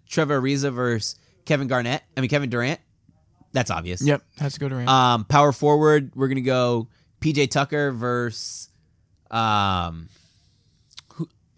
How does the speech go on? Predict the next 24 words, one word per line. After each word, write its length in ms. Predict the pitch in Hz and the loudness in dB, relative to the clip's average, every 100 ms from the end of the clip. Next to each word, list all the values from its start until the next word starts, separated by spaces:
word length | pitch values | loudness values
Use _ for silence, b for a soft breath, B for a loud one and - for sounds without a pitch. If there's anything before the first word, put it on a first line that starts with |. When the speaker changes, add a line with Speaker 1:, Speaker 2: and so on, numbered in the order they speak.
| _ _ - | _ _ -8
Speaker 1:
it 80 | 135 | -2
doesn't 180 | 190 185 | 0 0
even 180 | 156 | -2
matter 200 | 120 127 127 | 0 0 0
who 60 | |
they 80 | 110 | -2
put 180 | 104 110 | -2 -4
it. 120 | 101 - | -2 2
Oh 60 | |
no, 180 | 208 139 143 | 2 2 0
let's 140 | 190 | 0
actually, 300 | 226 240 220 | -2 -4 -4
let's, 240 | 170 - - | -6 -6 -6
this 160 | 160 185 | -6 -2
is 40 | 196 | -2
actually, 200 | 180 151 | 0 -2
I 20 | |
think, 160 | 151 135 | -2 -4
how 60 | |
they're 100 | 117 | -4
gonna 100 | 107 | -6
do 120 | 98 | -8
the 60 | 92 | -10
lineup. 260 | 92 92 | -10 -10